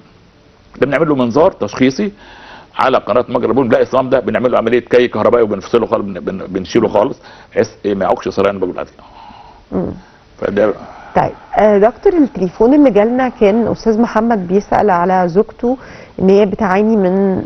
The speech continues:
Speaker 2: آه، املاح زياده،
Speaker 1: حرقان، حرقان وسخون في البول.
Speaker 2: اه، وسخونيه في البول، وكمان، آه،
Speaker 1: دكتور، قال
Speaker 2: إن،
Speaker 1: عندك صديد وأملاح.
Speaker 2: انها بتعاني من صديد. الصديد اولا احنا قلنا، آه،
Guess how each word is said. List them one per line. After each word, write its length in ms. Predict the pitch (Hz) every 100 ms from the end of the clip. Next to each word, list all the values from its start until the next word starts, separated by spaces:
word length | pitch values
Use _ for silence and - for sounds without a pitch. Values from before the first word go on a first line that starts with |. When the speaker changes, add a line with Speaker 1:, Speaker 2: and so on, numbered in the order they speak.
| -
Speaker 2:
آه، 420 | - 175 170 -
املاح 540 | 180 170 185 214 190 170
زياده، 340 | 196 180 190 220
Speaker 1:
حرقان، 180 | 131
حرقان 340 | - 104 107 123
وسخون 320 | 110 - 123
في 80 | 113
البول. 280 | 98 85 - - - -
Speaker 2:
اه، 240 | - - -
وسخونيه 520 | - - - 214 226
في 120 | 226
البول، 420 | 233 165 202 254 240
وكمان، 640 | 220 226 208 240 285 294
آه، 280 | - - 185
Speaker 1:
دكتور، 200 | - -
قال 120 | -
Speaker 2:
إن، 60 | 120
Speaker 1:
عندك 180 | 110 -
صديد 340 | 104 127 156
وأملاح. 240 | 110 98 196
Speaker 2:
انها 160 | 202
بتعاني 540 | 208 226 185 185 202 196
من 140 | 175
صديد. 460 | - 180 151 139 170 - - - - - - -
الصديد 760 | 185 214 202 320 359 254 - - -
اولا 360 | - 190 233
احنا 200 | 240 226
قلنا، 460 | 190 233 240 240 - -
آه، 320 | - 180 -